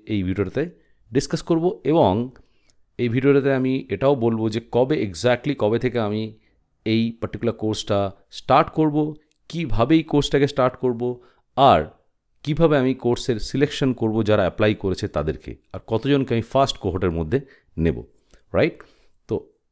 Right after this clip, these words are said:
চলো ভিডিওটা শুরু করা যাক। কিন্তু তার আগে বলে রাখি, এটা আমি অনেক ভিডিওতে এখন বলছি না, কিন্তু এখন একবার just স্মল ইন্ট্রো করে দেই যে আমার নাম রাকেশ মণ্ডল আর আমি একজন ডিজিটাল প্রোডাক্ট ডিজাইনার।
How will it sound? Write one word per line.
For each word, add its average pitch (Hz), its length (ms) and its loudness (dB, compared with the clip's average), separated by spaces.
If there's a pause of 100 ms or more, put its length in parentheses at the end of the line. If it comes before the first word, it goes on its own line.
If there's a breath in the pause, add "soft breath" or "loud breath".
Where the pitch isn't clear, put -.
(400)
চলো 139 380 0
ভিডিওটা 127 340 4 (180)
শুরু - 320 2
করা 80 200 -2
যাক। 64 240 -10
কিন্তু 135 200 -2
তার 135 260 4
আগে 120 160 4
বলে 131 240 6
রাখি, 101 300 2
এটা 147 180 0
আমি 156 100 2
অনেক 143 220 2
ভিডিওতে 127 320 4
এখন 120 220 0
বলছি 113 280 2
না, 95 100 0
কিন্তু 107 240 -4
এখন 120 140 -4
একবার 117 200 -2
just - 340 -4 (200)
স্মল 110 320 2
ইন্ট্রো 110 220 2
করে 131 220 4
দেই 95 200 -2 (420 soft breath)
যে 117 120 -8
আমার 139 220 -2
নাম 131 160 0
রাকেশ 104 380 2
মণ্ডল 95 340 2
আর 104 120 -4
আমি 107 180 -2
একজন 113 340 -2
ডিজিটাল 135 360 0
প্রোডাক্ট 90 320 0
ডিজাইনার। 65 400 -4